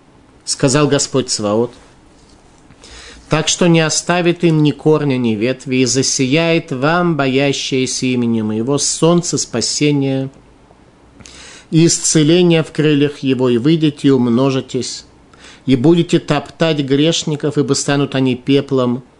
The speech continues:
под ступнями ног ваших в тот день". Тогда все поймут,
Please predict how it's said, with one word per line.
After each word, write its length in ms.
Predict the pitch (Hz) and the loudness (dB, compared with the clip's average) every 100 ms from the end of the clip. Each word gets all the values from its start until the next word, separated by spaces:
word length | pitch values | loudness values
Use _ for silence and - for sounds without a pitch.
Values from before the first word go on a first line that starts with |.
| _ - | _ -6
под 180 | 123 | -4
ступнями 580 | - - 117 117 104 104 | -4 -4 -2 -2 -2 -2
ног 260 | 107 135 131 | -2 -2 -2
ваших 380 | 127 - 117 - | -4 -4 -8 -10
в 80 | |
тот 240 | - 95 87 | -8 -6 -2
день". 360 | 117 120 123 - _ _ _ _ _ - | -2 0 -4 -10 _ _ _ _ _ -10
Тогда 220 | 107 107 | -6 -4
все 220 | - 113 | -4 -4
поймут, 440 | 107 104 98 - | -4 -4 -6 -10